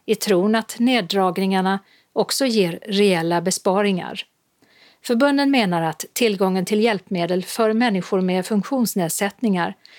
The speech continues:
nu håller på att bli en klassfråga. Detta eftersom de allt oftare förutsätts bekosta hjälpmedel själva och att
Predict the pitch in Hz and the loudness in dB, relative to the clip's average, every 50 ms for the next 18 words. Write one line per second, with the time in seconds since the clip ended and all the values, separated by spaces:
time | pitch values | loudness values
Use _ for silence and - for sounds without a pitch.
0 | - _ _ - 262 240 208 185 180 - - - 214 220 233 - - 190 175 180 | -20 _ _ 0 2 2 4 2 0 -2 -2 0 0 0 0 2 2 2 2 0
1 | - - - 202 180 165 165 165 165 - - 233 196 - - - - - 196 196 | -2 -2 -2 -2 -2 -2 -4 -6 -6 -4 -2 -2 -2 -2 -4 -4 -2 0 2 2
2 | 214 220 190 190 147 - 196 - _ _ _ _ _ _ _ _ _ _ _ _ | 2 2 0 -2 -6 -6 -8 -14 _ _ _ _ _ _ _ _ _ _ _ _
3 | - 214 190 - _ - - 208 226 240 - 254 226 - - 269 - 277 214 185 | -2 -2 -2 -2 _ -2 0 0 0 0 -4 -6 -4 -2 -2 -2 0 2 2 2
4 | 180 180 180 180 170 165 175 160 196 208 233 240 - - 269 247 - - - 202 | 2 0 0 0 -2 -2 -4 -4 -2 -2 -2 -2 -4 -4 -4 -4 -4 -4 -2 -2
5 | 190 185 - - 277 233 185 175 - - 202 190 - - - - 214 - - - | -2 -2 -2 0 0 0 0 0 0 -2 -2 -2 -4 -4 -2 -2 -2 -2 0 -2
6 | 196 196 - - 220 196 202 208 202 190 - - 185 170 170 160 - - - 240 | -2 -2 -2 0 0 2 2 2 0 -2 -4 -6 -4 -4 -4 -6 -8 -4 -4 -2
7 | 214 180 165 165 202 240 202 196 _ _ _ _ _ - - - - - _ _ | -2 -2 -2 -2 -4 -4 -4 -6 _ _ _ _ _ -20 -20 -20 -20 -20 _ _
8 | - - 190 180 175 175 - - | -2 0 0 0 0 -4 -8 -12